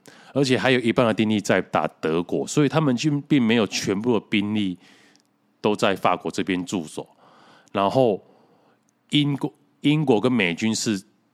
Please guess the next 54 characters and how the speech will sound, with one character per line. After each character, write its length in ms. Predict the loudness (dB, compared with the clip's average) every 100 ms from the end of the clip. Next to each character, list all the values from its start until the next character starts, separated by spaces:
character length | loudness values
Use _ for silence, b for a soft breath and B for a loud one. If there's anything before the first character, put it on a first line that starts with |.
| _ _ _ _
派， 200 | -2 -2 -2 -10 _
几 200 | -4 0
乎 140 | 2
派 220 | 4 4 2
出 180 | -2
一 60 | -4
半 180 | -2 -4
的 80 | -4
兵 240 | -4 -4
力， 80 | -4
全 260 | -6 -6
部 80 | -6
攻， 240 | -4 -4 -6 -10 -16 -20 -20 -20 -20 -20 -20 -8
几 200 | -2 0
乎 100 | 0
全 260 | 0 -4 -4
部 200 | -4 -4
了 100 | -6
啦， 180 | -8 -18 _
因 140 | -4
为 60 | -2
东 240 | 0 0 0
边 180 | -4
都 140 | 0 -2
是 120 | -2
俄 120 | -4
国 160 | -4 -4
的， 100 | -8 -12 -20 _
呃， 320 | -10 -8 -8 -6
俄 80 | -4
国 200 | -4 -6
兵 240 | -6 -8
啊。 160 | -10 -16 b b b b b b b _
然 100 | -4
后 180 | -2 -2
英-， 280 | -2 -2 -4
英 200 | -6 -4
法 160 | -4 -4
从 160 | -4
那 60 | -6
边 100 | -6 B _
才 320 | -4 0 0 -2 _
好 180 | -6 -2
不 80 | 0
容 160 | 0
易 160 | 0 -2 -6 _
把 380 | -2 0 -2 -6 B B B B
诺 100 | 0
曼 240 | 2 0
底 160 | 0 -2
抢 300 | -2 -8 -8
滩 180 | -8 -8
成 220 | -10 -10
功。 240 | -10 -10